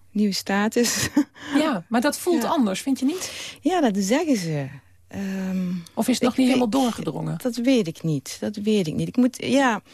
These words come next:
Speaker 1: gisteren, zoals ik er straks al zei, is mijn, eh, oudste dochter geslaagd voor de havo.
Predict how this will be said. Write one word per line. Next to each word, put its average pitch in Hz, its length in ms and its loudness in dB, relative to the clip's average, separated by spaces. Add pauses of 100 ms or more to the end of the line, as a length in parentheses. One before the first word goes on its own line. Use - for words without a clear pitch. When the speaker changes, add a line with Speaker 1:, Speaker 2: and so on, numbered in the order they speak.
(260)
Speaker 1:
gisteren, - 800 0
zoals 202 200 0
ik - 240 -6
er 196 80 0
straks 202 280 -2
al 196 60 0
zei, 185 260 2
is 175 100 -4
mijn, 185 360 2
eh, 180 200 -4
oudste 190 360 0
dochter 240 360 0
geslaagd 214 480 0
voor - 120 -8
de 160 60 -2
havo. 254 520 4